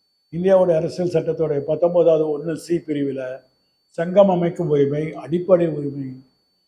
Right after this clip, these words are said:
யாராலையும் அந்த உரிமையை பறிக்க முடியாது. அப்படி இருக்கும்போது ஒரு தேர்ந்தெடுக்கப்பட்ட அரசாங்கம் எப்படி இதை, இதை வந்து காலதாமதம் பண்றா? இந்த ப-, இந்த, இந்த தொழிலாளிகள் வந்து தங்களுக்கு சம்பளம் வேணும், போனஸ் வேணும்னு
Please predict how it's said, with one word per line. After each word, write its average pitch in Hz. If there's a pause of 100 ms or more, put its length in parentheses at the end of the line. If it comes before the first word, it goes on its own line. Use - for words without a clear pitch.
(220)
யாராலையும் 175
அந்த 165
உரிமையை 160
பறிக்க 156
முடியாது. 135 (320)
அப்படி 196
இருக்கும்போது 165 (300)
ஒரு 175
தேர்ந்தெடுக்கப்பட்ட 196
அரசாங்கம் 143
எப்படி 180
இதை, - (540)
இதை 156
வந்து 156
காலதாமதம் 160
பண்றா? 131 (720)
இந்த 175
ப-, 180
இந்த, 160 (100)
இந்த 156
தொழிலாளிகள் 180
வந்து 175 (260)
தங்களுக்கு 170
சம்பளம் 170
வேணும், 156 (360)
போனஸ் 180
வேணும்னு 160